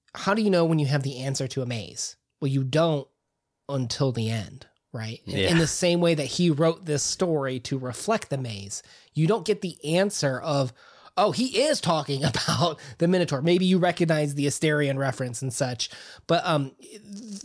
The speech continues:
Speaker 1: I'm gonna read you a quote here. It says, "Modern analysis of Borges' original handwritten manuscript, which is kept at the University of Virginia,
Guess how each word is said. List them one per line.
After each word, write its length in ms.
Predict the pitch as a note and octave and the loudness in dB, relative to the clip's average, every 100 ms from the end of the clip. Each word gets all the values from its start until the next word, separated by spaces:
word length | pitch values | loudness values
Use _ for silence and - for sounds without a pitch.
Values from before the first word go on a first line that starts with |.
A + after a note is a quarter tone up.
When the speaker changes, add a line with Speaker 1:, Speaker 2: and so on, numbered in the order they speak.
| G#3 - | -16 -4
Speaker 1:
I'm 80 | F3 | 2
gonna 140 | E3+ | 4
read 180 | E3 D3+ | 4 2
you 140 | C3 | -2
a 20 | A#2 | -4
quote 300 | - C#3 - | -2 -2 -4
here. 320 | A2+ G2+ A2+ - - _ | -12 -12 -16 -20 -20 _
It 220 | - - | -10 -4
says, 200 | - E3 | 0 2
"Modern 380 | D3 F#3 B3+ B3 | 2 2 2 4
analysis 560 | F3 D3 C#3+ C#3+ - B2+ | 4 4 2 2 0 -4
of 80 | A#2+ | -2
Borges' 560 | C#3+ C3+ C#3 B2+ B2+ | 2 4 4 2 -2
original 380 | B2+ C#3 C3 C3 | -2 -2 0 -2
handwritten 640 | - C3+ C#3 C3 B2+ C3 B2+ | -2 0 0 -2 -4 -4 -4
manuscript, 720 | B2 A#2+ A2+ - F2 - - - _ _ | -4 -4 -6 -8 -12 -16 -20 -20 _ _
which 180 | C#3+ D3 | 0 0
is 100 | C#3 | 0
kept 280 | - C3+ | -2 -4
at 80 | D3 | -4
the 80 | D#3 | 0
University 580 | D3 C3+ B2+ A#2 - D3 | 2 0 0 -4 -2 0
of 60 | |
Virginia, 500 | D#3+ C3 A#2+ E2+ G2+ | 0 0 -4 -6 -12